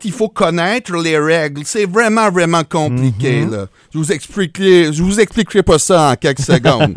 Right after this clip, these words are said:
Speaker 2: <laughs>
Speaker 1: En Chine, on a coutume de préparer le thé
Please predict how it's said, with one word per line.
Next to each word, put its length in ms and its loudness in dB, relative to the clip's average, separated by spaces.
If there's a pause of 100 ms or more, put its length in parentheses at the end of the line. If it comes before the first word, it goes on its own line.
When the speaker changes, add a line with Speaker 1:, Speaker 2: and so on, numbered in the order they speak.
(140)
Speaker 2:
<laughs> 20 -20 (1160)
Speaker 1:
En 180 0
Chine, 480 -2 (220)
on 160 0
a 80 0
coutume 400 -2
de 120 4
préparer 680 4
le 160 0
thé 320 -4